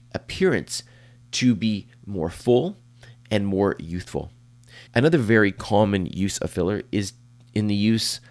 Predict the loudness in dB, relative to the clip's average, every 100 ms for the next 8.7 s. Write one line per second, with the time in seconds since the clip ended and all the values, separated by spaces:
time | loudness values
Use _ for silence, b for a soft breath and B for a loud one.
0 | b b 2 4 4 0 -10 -6 -2 -2
1 | -6 -6 4 6 8 6 2 -2 -2 0
2 | 2 2 2 -2 -4 -8 B B -4 0
3 | 0 0 0 2 2 2 -2 0 -2 -2
4 | -2 -2 -2 -4 -4 -4 -4 -6 -8 -4
5 | -4 -4 -8 B B B B 2 2 4
6 | 2 4 4 2 0 0 2 4 4 2
7 | 0 -2 -4 -4 -4 -4 -4 2 2 2
8 | B B B -2 0 -2